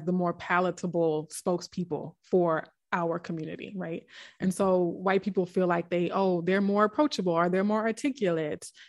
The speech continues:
and they don't come off as aggressive, right? Um,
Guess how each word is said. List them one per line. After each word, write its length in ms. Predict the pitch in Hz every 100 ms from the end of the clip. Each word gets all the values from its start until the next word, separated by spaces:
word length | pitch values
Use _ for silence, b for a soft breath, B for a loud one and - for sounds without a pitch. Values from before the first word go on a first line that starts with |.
| B
and 360 | - 190 190 185
they 100 | 190
don't 180 | 196 226
come 220 | 254 247
off 180 | 262 262
as 160 | 262
aggressive, 800 | 285 277 285 285 - 175 160 165
right? 300 | 170 180 196 B B B B
Um, 560 | - 190 185 180 170